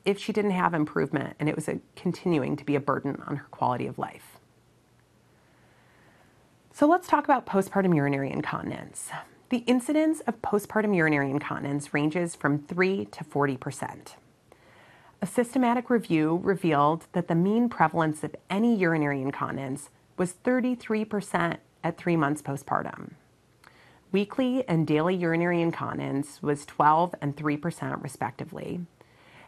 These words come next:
and the mean prevalence was greater in vaginal versus cesarean section groups at thirty-one percent versus fifteen percent.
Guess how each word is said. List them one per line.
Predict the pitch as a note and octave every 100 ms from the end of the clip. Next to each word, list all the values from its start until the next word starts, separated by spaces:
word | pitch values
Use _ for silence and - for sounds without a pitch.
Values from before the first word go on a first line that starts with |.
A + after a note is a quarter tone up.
| -
and | G#3
the | A3
mean | A#3 B3+ C#4
prevalence | - D#3+ D#3+ D#3 D#3+ D#3+ - _ _
was | - F3
greater | - F3+ G#3+ D#3+ C#3
in | D3 D#3 D3+
vaginal | C#3+ C3 C3+ - D3 D3 -
versus | D3 C#3+ D3 C#3+ C#3+
cesarean | D3 - C#3+ C3 B2+
section | C3 A2+ - C3
groups | C3 - - - - -
at | D3
thirty-one | - D#3+ E3 C#3+ B2+
percent | B2+ C#3 - B2 B2+ - _
versus | C#3 C3 B2
fifteen | - B2+ - -
percent. | - - - - - -